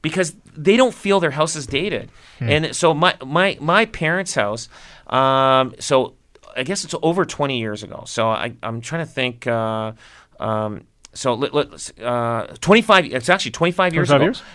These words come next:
Speaker 1: Now, I go into my parents' house, and my dad, parents updated the whole, pretty well the whole main floor,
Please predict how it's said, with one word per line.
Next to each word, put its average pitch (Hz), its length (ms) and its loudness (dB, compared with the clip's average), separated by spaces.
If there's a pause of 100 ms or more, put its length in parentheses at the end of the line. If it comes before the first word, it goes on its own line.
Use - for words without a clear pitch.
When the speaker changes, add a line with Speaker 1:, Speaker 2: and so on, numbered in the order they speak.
Speaker 1:
Now, 147 240 6
I 233 180 4
go 208 240 4
into 180 160 -2
my 135 140 2
parents' 170 420 -4
house, 104 300 -2
and 123 80 -6
my 151 120 2
dad, 151 380 2 (380)
parents 139 560 2
updated 139 560 0
the 120 80 2
whole, 123 300 4 (400)
pretty 202 160 2
well 143 120 6
the 120 80 4
whole 139 140 2
main 131 180 0
floor, 123 400 6